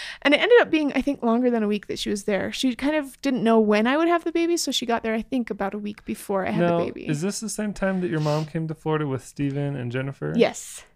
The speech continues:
Speaker 2: So, but my dad didn't pay for J-, Steven and Jennifer to come.
Speaker 1: No, I think they both paid for their own tickets. They just wanted to come. He just paid for
Speaker 2: Okay.
Speaker 1: my mom.
Speaker 2: That's what I thought.
Speaker 1: Yeah. Steven left early. He was there for a few days, but he
Speaker 2: Okay.
Speaker 1: left early. So
Speaker 2: Jennifer wasn't there when you had the baby either, was she?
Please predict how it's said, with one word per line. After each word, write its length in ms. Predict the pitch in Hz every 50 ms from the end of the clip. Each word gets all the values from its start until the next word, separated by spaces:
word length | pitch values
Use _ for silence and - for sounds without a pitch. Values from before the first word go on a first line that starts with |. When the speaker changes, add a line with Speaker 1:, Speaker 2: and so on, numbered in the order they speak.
| _ _ _ _ _ _
Speaker 2:
So, 140 | - - 147
but 200 | 147 175 175 170
my 120 | 165 165
dad 200 | 160 175 196 214
didn't 180 | 202 175 151 147
pay 160 | - 185 185
for 140 | 185 - 151
J-, 140 | 135 139 147
Steven 280 | - - - 160 151
and 100 | 135 120
Jennifer 300 | 127 143 175 185 - 127
to 60 | 123
come. 300 | - - 117 110 107 107 131
Speaker 1:
No, 180 | 254 240 214
I 160 | 202 - 254 254
think 220 | 302 320 330 -
they 100 | 349 339
both 360 | 262 - 262 262 269 - -
paid 380 | - 254 262 247 240 233 226 226
for 120 | - 220
their 180 | 214 208 196 -
own 160 | 214 214 220
tickets. 420 | - 226 214 - 196 - - -
They 140 | - 240 233
just 180 | 226 247 - -
wanted 180 | 262 247 226
to 60 | 214 214
come. 300 | - 226 214 196 226 226
He 140 | 233 254
just 200 | 254 302 311 -
paid 140 | - 294 294 -
for 100 | - 269
Speaker 2:
Okay. 60 | 254
Speaker 1:
my 100 | 240 220
mom. 360 | 214 208 196 - - 240 226 - _ -
Speaker 2:
That's 120 | 127 -
what 120 | 160 151 135
I 60 | 120
thought. 280 | - - 110 104 117 -
Speaker 1:
Yeah. 200 | 240 - - 233 226 -
Steven 320 | - - - 311 285 294 269
left 220 | 247 247 - 226
early. 300 | 220 220 226 240 240 233
He 80 | 226 240
was 120 | 240 -
there 120 | - 226
for 120 | 214 - 233
a 20 | 214
few 180 | - 220 220
days, 260 | 233 240 233 233 -
but 140 | - - -
he 60 | 226
Speaker 2:
Okay. 80 | 233 -
Speaker 1:
left 160 | 240 240 - -
early. 300 | 262 269 269 269 240 - _ _ - - - - - - - - - - - - - - - - - - _ _
So 540 | _ - - - 330 330 320 302 277 254 247
Speaker 2:
Jennifer 340 | 262 294 330 339 - - 147
wasn't 220 | 147 143 - 127
there 120 | 123 123 120
when 100 | 117 117
you 60 | 113
had 100 | 113 107
the 40 | 110
baby 260 | 110 110 110 104 110
either, 240 | 113 120 120 113 107 104
was 160 | 107 110 -
she? 320 | - 123 127 139 147 143